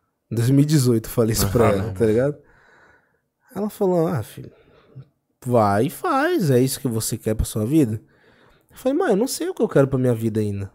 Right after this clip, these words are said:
Speaker 1: Vou ser sincero com você, eu sei que eu quero te ajudar, te dar uma casa e, e ter dinheiro.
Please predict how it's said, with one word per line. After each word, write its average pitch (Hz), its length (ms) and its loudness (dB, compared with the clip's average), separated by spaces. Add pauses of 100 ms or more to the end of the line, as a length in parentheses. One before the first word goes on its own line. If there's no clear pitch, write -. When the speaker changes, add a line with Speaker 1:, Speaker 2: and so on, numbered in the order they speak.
Speaker 1:
Vou 123 120 -12
ser 156 160 -6
sincero 220 420 -6
com 240 120 -12
você, 208 240 -4
eu 156 60 2
sei 151 160 -6
que - 60 -6
eu 156 80 -2
quero 160 200 0
te 165 140 -4
ajudar, 165 520 0
te - 140 -10
dar 185 140 -2
uma 180 100 -2
casa 190 500 -4
e, 226 340 -8
e 214 40 -8
ter 220 160 -2
dinheiro. 208 460 0